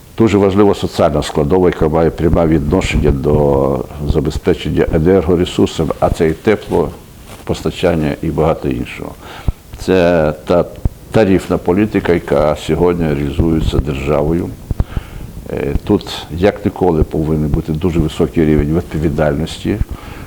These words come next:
бо, скажімо прямо, е, платоспроможність наших громадян має тенденцію до зниження.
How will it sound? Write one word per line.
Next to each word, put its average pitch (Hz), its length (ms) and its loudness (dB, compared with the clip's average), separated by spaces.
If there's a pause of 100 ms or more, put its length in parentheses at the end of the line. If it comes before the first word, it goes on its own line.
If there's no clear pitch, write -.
(200)
бо, 73 720 2 (260)
скажімо 80 480 0
прямо, 87 440 2 (460)
е, 69 320 -4 (100)
платоспроможність 85 1200 -2
наших 78 440 -2 (140)
громадян 80 560 0 (800)
має 90 280 4
тенденцію 78 680 0
до 76 140 2
зниження. 71 580 -4